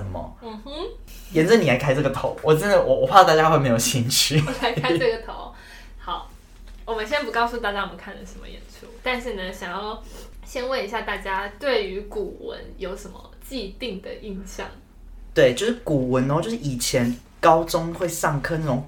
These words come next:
Speaker 1: 古文哦。
Speaker 2: 对，你对古文诗词有什么印象？
Speaker 1: 不喜欢啊。<laughs> 这太直接，就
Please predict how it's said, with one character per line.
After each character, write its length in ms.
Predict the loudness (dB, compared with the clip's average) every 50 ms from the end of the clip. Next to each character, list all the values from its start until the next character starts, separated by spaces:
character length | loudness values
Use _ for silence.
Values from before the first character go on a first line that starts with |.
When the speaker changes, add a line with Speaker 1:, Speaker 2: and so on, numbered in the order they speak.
| -10 -8
Speaker 1:
古 460 | -4 -2 0 0 0 -2 -4 -2 0
文 260 | 2 2 2 2 2
哦。 640 | 2 2 2 2 2 4 4 4 4 4 2 0 0 0
Speaker 2:
对， 160 | -2 -2 -2
你 80 | 0 0
对 120 | 2 0 0 -2 -8 -12 -6
古 200 | -4 -4 -4 -2
文 200 | -4 -6 -6 -8
诗 300 | -12 -12 -12 -10 -10 -10
词 200 | -12 -14 -14 -14
有 80 | -14 -14
什 60 | -14
么 100 | -16 -18
印 80 | -18 -18
象？ 260 | -16 -16 -16 -16 -16 -18 -18 -18 -18 -14
Speaker 1:
不 80 | -8 -6
喜 220 | -6 -6 -6 -6
欢 260 | -4 -2 -2 0 0
啊。 220 | 0 -2 -2 -6 -8 -10 -16 -20 -8 -2 0
<laughs> 1500 | 0 0 -2 -6 -14 -18 -18 -18 -6 -2 2 2 2 2 0 -4 -6 -8 -8 -4 2 6 6 6 8 6 4 6 8
这 160 | 6 6 8
太 140 | 8 6 6
直 160 | 6 4 0
接， 260 | -2 0 2 0 2 0 -2 -6 -8 -4 2
就 120 | 4 4